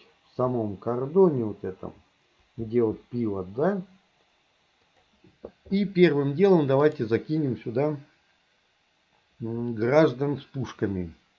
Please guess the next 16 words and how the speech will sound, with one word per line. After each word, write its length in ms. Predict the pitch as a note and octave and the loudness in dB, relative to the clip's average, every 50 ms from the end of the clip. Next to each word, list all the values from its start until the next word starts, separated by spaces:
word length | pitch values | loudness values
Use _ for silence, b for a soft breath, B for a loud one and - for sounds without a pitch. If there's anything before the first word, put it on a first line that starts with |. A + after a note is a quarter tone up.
| _ _ _ _ | _ _ _ _
Это 340 | B2+ B2 C3+ C3+ - B2 A#2 | -8 -8 -6 -4 -4 -4 -2
значит, 560 | A#2 B2 A#2+ B2 A#2 - - A2+ A2 G#2+ - _ _ - | -2 -2 -2 -4 -4 -6 -6 -8 -8 -8 -10 _ _ -2
э, 360 | A2 G#2+ G#2 G#2 G#2 G#2 G2+ G2+ | -2 0 0 -2 -2 -4 -6 -4
Линк, 580 | A2+ C#3+ F3 F#3+ F#3+ F#3+ F#3 F#3+ - - - - _ _ _ _ _ _ _ _ _ _ _ - _ _ _ _ _ _ _ _ _ _ _ _ _ _ _ _ _ _ _ _ _ _ _ _ _ _ _ _ _ _ | -2 0 2 2 2 0 -2 -6 -12 -18 -20 -20 _ _ _ _ _ _ _ _ _ _ _ -20 _ _ _ _ _ _ _ _ _ _ _ _ _ _ _ _ _ _ _ _ _ _ _ _ _ _ _ _ _ _
солдат 560 | - A2+ A2+ A2+ A2+ A2 A2 B2 A2+ A2 - | 0 2 2 2 0 -2 -2 -2 -2 -2 -4
конфедерации, 1300 | - - G#2+ G2+ G2 F#2 - G#2+ G#2 A2 C3+ D3 F3 F#3 F#3 F3+ F#3 - - - A#2+ A2 G#2 G2 F#2+ F#2 F2 - _ _ _ _ _ _ _ _ _ _ _ _ _ _ _ _ _ _ _ _ _ - _ _ _ _ _ _ _ _ _ _ _ _ _ F3+ _ | -6 -6 -6 -6 -6 -10 -12 -8 -6 -4 -2 2 2 2 2 0 -2 -8 -4 -2 -2 -2 -2 -2 -6 -10 -12 -16 _ _ _ _ _ _ _ _ _ _ _ _ _ _ _ _ _ _ _ _ _ -20 _ _ _ _ _ _ _ _ _ _ _ _ _ _ _
ну, 220 | - C#3 C#3 C#3 C3+ - | -8 -8 -8 -8 -10 -14
пушки. 460 | A2+ G2+ F#2 - - - - F#2+ E2 - _ _ _ _ _ _ _ _ _ _ _ _ _ _ _ _ _ _ _ _ _ _ _ _ _ _ _ _ _ _ _ _ _ _ _ _ _ _ _ _ _ _ _ _ _ _ _ _ | -16 -16 -14 -16 -16 -14 -14 -14 -14 -14 _ _ _ _ _ _ _ _ _ _ _ _ _ _ _ _ _ _ _ _ _ _ _ _ _ _ _ _ _ _ _ _ _ _ _ _ _ _ _ _ _ _ _ _ _ _ _ _
Находим 600 | - B2+ C3 C3+ C3+ C3+ - B2+ A#2+ A2 A2+ A2+ G#2 | -6 -4 -4 -4 -4 -2 -2 -2 -2 0 -2 -4 -6
коллекцию, 760 | - - B2 C#3 E3+ G3 G3+ F#3 - - - - C#3+ B2+ A2+ | -4 -4 -2 -2 0 2 0 0 0 -4 -8 -2 -2 -2 -2
коллекция, 920 | - - A#2 A#2 C3 D3+ E3+ F3 F3 D#3 C3+ - - - C3+ C3 C3 B2 | -2 -2 -2 -2 -2 0 -2 -2 -2 -4 -8 -14 -10 -6 -4 -4 -4 -4
тын-дын-дын. 840 | A2+ - _ A2+ G#2+ A2+ G#2+ A2+ A#2+ D3 F3+ F#3 F3+ F3+ F3 D#3+ | -8 -10 _ -10 -8 -6 -6 -6 -4 -2 -2 0 0 0 -2 -4
Сейчас 300 | C3+ - - B2 A#2 A2 | -6 -8 -8 -8 -8 -8
все 160 | - - - A#2 | -6 -6 -6 -6
это 180 | A2 - A#2 | -4 -4 -4
дело 480 | A2+ A2+ B2 B2+ A#2+ A2+ A2 G#2 F#2 | -4 -2 -2 0 0 2 0 -2 -4